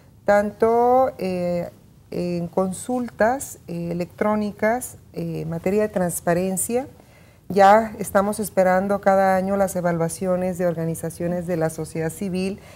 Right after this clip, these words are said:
en materia de transparencia de los municipios. Ya nos enteramos quiénes mantienen los primeros lugares o quiénes aparecen reprobados. Desgraciadamente la ley no,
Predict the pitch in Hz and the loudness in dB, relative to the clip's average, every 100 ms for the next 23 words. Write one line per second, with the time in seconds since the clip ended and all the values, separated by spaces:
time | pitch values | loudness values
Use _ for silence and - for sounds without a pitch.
0 | - - 175 175 170 190 202 202 185 - | -14 -4 0 0 2 2 2 2 0 0
1 | 160 170 180 208 202 180 180 170 165 165 | 0 0 -2 -4 -4 -4 -4 -2 -2 -4
2 | 202 202 220 233 240 - - - - 180 | -6 -4 0 0 -2 -8 -20 -12 -2 0
3 | 190 190 190 170 175 185 190 - 190 190 | 0 -2 -2 2 2 0 -2 -6 -4 -4
4 | 175 175 165 175 180 185 180 160 165 180 | -2 -4 -2 -4 -2 -2 -4 -4 0 0
5 | 175 151 165 175 196 202 160 - 170 175 | 0 2 4 6 4 0 -4 -2 -2 -2
6 | 170 160 160 160 185 175 165 165 160 170 | -4 -4 -2 -2 -2 0 -2 0 2 6
7 | 180 185 226 - - - - 175 170 170 | 6 4 -2 -10 -20 -20 -6 -2 2 0
8 | 185 190 190 190 202 185 175 185 196 196 | 4 2 2 -2 0 0 2 2 0 -2
9 | - - - 175 185 185 190 | -14 -20 -6 0 4 6 6